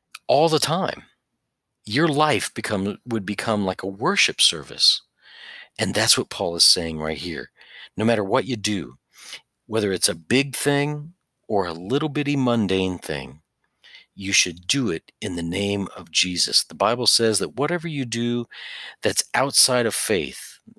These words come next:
whatever you do that, that, that is not of faith is sin. But if you know that it's something that Christ wants you to do, and you're assured of that, you can go ahead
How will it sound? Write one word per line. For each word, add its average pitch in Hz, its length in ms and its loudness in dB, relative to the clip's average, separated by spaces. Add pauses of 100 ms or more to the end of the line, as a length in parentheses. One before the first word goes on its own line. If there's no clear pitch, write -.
(100)
whatever 117 300 0
you 160 220 -2
do 127 380 -2
that, 87 180 0 (100)
that, 92 220 -4 (480)
that 92 200 -2 (120)
is 95 220 -2
not 110 280 4
of 127 80 -2
faith - 560 0 (140)
is - 180 -2
sin. - 560 4 (760)
But 98 120 -4
if - 120 -8
you 104 80 -2
know 135 380 0
that 110 140 -6
it's - 160 -2
something 127 380 0
that 82 140 -4
Christ - 460 -2
wants 110 320 2
you 110 80 -6
to 104 100 -6
do, 80 440 -8 (680)
and 90 160 -4
you're 87 120 -4
assured 123 440 2
of 82 140 -4
that, 69 300 -4 (460)
you 101 140 -4
can 101 140 0
go 107 180 2
ahead 98 460 0